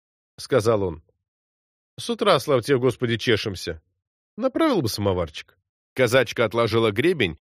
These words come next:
и, взяв в руки волосы, перебросила их за спину.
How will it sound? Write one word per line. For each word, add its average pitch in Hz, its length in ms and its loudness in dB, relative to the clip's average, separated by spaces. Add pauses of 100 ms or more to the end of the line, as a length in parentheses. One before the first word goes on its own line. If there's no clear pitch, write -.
(120)
и, 117 80 2
взяв 120 460 0
в 110 120 -4
руки 123 260 0
волосы, 123 680 0 (260)
перебросила 135 680 0
их 104 80 -4
за 82 160 -4
спину. - 440 -16